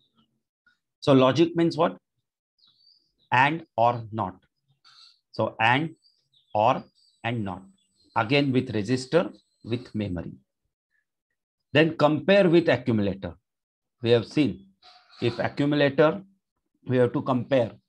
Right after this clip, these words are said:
that, uh, whether the content is nine C or not. How many times nine C content has appeared in a memory block? What we have taken? We have ta-, taken what?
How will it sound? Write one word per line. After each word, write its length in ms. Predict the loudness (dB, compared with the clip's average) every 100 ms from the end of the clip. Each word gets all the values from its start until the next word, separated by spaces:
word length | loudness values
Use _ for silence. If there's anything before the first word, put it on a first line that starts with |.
| _ _ _ -6
that, 320 | -2 -2 -4
uh, 260 | -6 -6 -6
whether 280 | -4 -2 -2
the 160 | -4
content 500 | -6 -8 -6 -6 -4
is 160 | -6 -4
nine 300 | -6 -4 -6
C 320 | -4 -6 -4
or 220 | -4 -4
not. 240 | -4 -6 -8 _
How 80 | -4
many 280 | -4 -2 -4
times 340 | -4 -4 -6
nine 260 | -8 -8 -8
C 260 | -6 -6 -6 -6
content 460 | -6 -2 -2 -4 -2
has 220 | -4 -4
appeared 520 | -6 -6 -2 -2 -2 -8 _ -8
in 160 | -2 0
a 40 |
memory 360 | 0 -2 -2 -2
block? 360 | 0 -2 -2 _ _ _ _ _ -4
What 180 | -2 0
we 100 | -2
have 180 | -2 -4
taken? 460 | -6 -6 -8 -10 _ _ _ _ _ _ _ _ _ _ _ _ _ _
We 100 | -4
have 220 | 0 -2 -4 _ -10
ta-, 220 | -2 -2 -2 -8
taken 460 | -8 -4 -4 -6 -12 _ _ _ _ _ _ _ _ _ _ _ _ _ _ _ -10
what? 280 | -4 -4